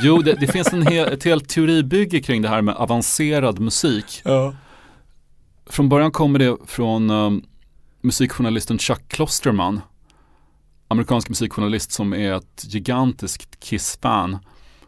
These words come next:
Speaker 1: Han, ehm, skrev mycket om det här mitten av noll noll-talet, att, ehm, det finns en viss typ av artister som i en,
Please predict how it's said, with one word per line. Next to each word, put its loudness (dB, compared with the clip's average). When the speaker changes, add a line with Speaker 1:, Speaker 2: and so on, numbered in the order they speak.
Speaker 1:
Han, 4
ehm, 2
skrev 2
mycket 0
om 0
det -2
här 2
mitten -6
av -2
noll -2
noll-talet, -2
att, -10
ehm, -6
det -12
finns -4
en 2
viss -2
typ -8
av -4
artister -4
som -4
i 2
en, 0